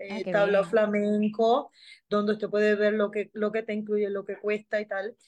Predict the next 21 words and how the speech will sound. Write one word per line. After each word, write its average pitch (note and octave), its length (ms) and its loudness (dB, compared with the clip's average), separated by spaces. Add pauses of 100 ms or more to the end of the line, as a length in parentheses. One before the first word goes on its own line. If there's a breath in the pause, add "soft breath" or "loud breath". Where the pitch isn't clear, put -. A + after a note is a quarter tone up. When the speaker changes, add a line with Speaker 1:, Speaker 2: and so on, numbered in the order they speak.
(220 soft breath)
Speaker 2:
Y G#3+ 160 -2
siempre C#4 360 2
ese D4 160 4
website C4+ 380 2
me A3 80 0
ha G3+ 40 -2
parecido A3+ 400 2
bien A#3+ 160 2
interesante, A3+ 600 -4
muy G3+ 180 -6
completo, A#3+ 680 0
Speaker 1:
Ujú. F3 360 -12
Speaker 2:
eh, F#3 160 -10
para G3+ 220 -2
beneficio G3+ 500 -4
de A#3+ 80 0
las G#3+ 100 -2
personas F#3+ 400 -12
que, A#3 320 0
que A#3 120 2
viajan, A#3 400 2